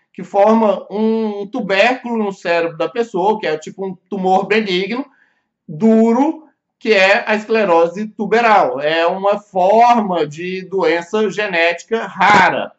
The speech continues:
Existe também a esclerose lateral primária, que é uma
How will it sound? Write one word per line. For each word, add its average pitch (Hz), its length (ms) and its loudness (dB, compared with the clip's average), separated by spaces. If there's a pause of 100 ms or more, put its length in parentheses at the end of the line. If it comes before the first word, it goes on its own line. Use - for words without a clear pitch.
(480)
Existe 214 480 -4
também 202 560 0
a 175 280 2
esclerose 202 560 0
lateral 214 800 0
primária, 208 880 0 (320)
que - 140 -4
é 208 320 2
uma 214 800 2